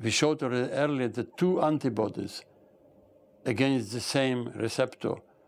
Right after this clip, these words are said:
can have a fantastic synergistic effect. So maybe I should tell you in a more general way, which may be more interesting.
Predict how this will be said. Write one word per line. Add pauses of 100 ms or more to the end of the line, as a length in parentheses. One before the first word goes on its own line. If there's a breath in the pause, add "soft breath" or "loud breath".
(120 soft breath)
can
have
a
fantastic
synergistic
effect. (880 loud breath)
So (560)
maybe
I
should
tell
you (400 loud breath)
in
a
more
general
way,
which
may
be
more
interesting.